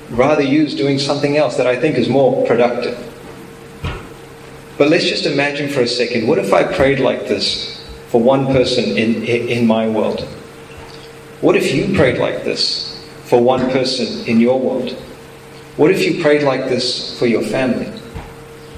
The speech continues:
What if you prayed like this for your workmates, people that you really care about?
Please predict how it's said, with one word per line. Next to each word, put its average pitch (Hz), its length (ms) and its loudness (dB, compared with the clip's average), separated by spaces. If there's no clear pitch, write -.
What 131 140 4
if 135 120 -2
you 139 140 -2
prayed 139 220 4
like 123 260 0
this - 400 -4
for 117 60 0
your 107 160 2
workmates, 123 580 2
people 202 300 2
that 175 120 0
you 139 180 2
really 147 220 2
care 123 320 0
about? - 320 -6